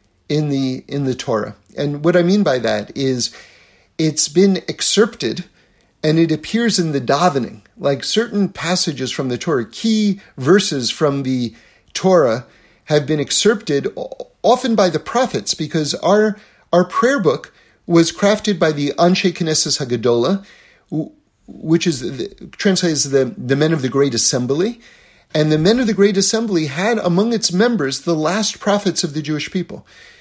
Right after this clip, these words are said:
So when you look at the Siddur, and we're gonna be talking more about the Siddur, uh, over the next few minutes, when you look at the Siddur, you have to understand that it's, um, there's a divinely crafted aspect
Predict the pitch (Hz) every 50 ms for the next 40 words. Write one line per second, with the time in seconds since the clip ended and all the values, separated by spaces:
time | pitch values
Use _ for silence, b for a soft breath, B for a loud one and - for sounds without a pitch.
0 | B B B B - - 202 185 180 170 170 - - _ _ _ _ - 180 170
1 | 180 185 190 175 175 170 170 247 269 - 277 190 - 190 - - - 220 196 190
2 | 151 143 143 143 151 160 208 202 190 190 196 - 202 196 202 202 185 180 190 214
3 | 214 190 175 156 - - 147 - - - 180 165 143 120 120 - - 135 123 120
4 | 120 120 - B B B B B B 151 143 147 139 139 135 135 127 123 - -
5 | - - 131 117 110 104 110 147 151 - - - B B B B B B B B
6 | B 160 151 165 175 165 160 190 247 247 - 269 196 202 170 - - - 214 220
7 | 214 160 143 147 156 170 190 185 - 202 190 180 170 - - - 185 190 190 185
8 | 170 156 143 135 - - - 156 151 - - - 170 - 143 147 139 143 143 139
9 | 131 127 120 - B B B B B B B B B B B B B B 156 156
10 | 156 143 - 160 151 151 135 123 147 139 123 123 120 117 151 165 190 214 220 220
11 | 214 208 202 196 180 - - - - - - 185 185 190 185 185 - - 180 170
12 | 165 - - - 151 180 185 - - - - 147 117 110 - - - -